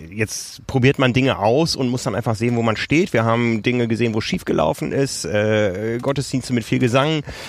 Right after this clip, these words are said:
äh, Shisha-Bars, äh, oder, oder private Feiern, ja. Und jetzt muss man einfach gucken, wo steht man da. Insgesamt können wir ja mit dem aktuellen Niveau sehr zufrieden sein, wie es in Deutschland läuft. Und ich habe heute auch noch mit Veranstaltern gesprochen. Ähm,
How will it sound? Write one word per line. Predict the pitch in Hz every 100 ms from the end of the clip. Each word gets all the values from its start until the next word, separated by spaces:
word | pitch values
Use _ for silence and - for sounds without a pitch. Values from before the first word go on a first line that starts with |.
| - -
äh, | 120 117
Shisha-Bars, | 117 - 151 151 131 127 143 143 -
äh, | 117 123 123 120
oder, | 107 120 120 113
oder | 113 113
private | 110 123 110 127
Feiern, | 123 - 127 147 151 131
ja. | 107 117
Und | 120 113 113
jetzt | 113
muss | 135
man | 131
einfach | 110 113
gucken, | - 139 139 104
wo | 107
steht | 117 131 131
man | 131
da. | 131 131 - - -
Insgesamt | 143 147 127 107 104
können | 123 117
wir | 107
ja | 104 107 - - 92
mit | 110 -
dem | 104 101 -
aktuellen | - 113 - 107
Niveau | 107 92 98
sehr | 98 95
zufrieden | - - 113 107
sein, | 82 80
wie |
es | 85
in | 85
Deutschland | 80 - 80
läuft. | 82 92 113 - - - -
Und | 92
ich |
habe | 104
heute | 127 147
auch |
noch | 139
mit | 123
Veranstaltern | 117 113 139 147 135
gesprochen. | 120 - 123 131 135 123 - - - - -
Ähm, | - 107 107 107 107 107 107